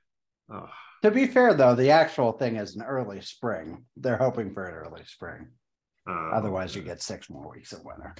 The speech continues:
Speaker 2: which is
Speaker 1: No, okay.
Speaker 2: assumed.
Speaker 1: That makes sense. So what happened with Punxsutawney Phil today?
Speaker 2: Good question. Let's find out together.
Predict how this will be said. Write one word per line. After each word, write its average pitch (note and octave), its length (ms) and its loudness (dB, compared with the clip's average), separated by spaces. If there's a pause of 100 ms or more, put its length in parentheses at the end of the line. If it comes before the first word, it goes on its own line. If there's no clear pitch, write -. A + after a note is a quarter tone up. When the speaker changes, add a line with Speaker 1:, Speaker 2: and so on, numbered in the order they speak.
(140)
Speaker 2:
which - 220 -8
is - 160 -14
Speaker 1:
No, F#2+ 120 -10
okay. F#2+ 280 -8
Speaker 2:
assumed. - 360 -8
Speaker 1:
That - 100 -14
makes - 220 -12
sense. - 200 -18 (460)
So - 140 -2
what B2 120 4
happened G#2+ 380 0
with F#2 180 -8
Punxsutawney F#2 640 -12
Phil F#2+ 160 -4
today? - 320 -14 (1900)
Speaker 2:
Good F3+ 140 -8
question. - 400 -2
Let's A#2 180 -8
find A2+ 240 0
out F#2 160 -4
together. - 460 -14